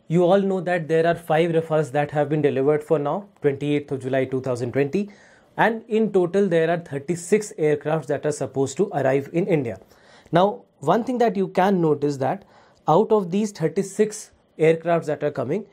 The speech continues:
twenty-eight would be single-seater versions and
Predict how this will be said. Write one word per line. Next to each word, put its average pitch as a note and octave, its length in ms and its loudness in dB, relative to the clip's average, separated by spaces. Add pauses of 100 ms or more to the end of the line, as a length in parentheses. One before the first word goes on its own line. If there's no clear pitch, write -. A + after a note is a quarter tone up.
(460)
twenty-eight G3 1080 0
would E3 280 -4
be G3 200 -2
single-seater F3+ 880 0
versions F3 520 0 (500)
and F#3 360 0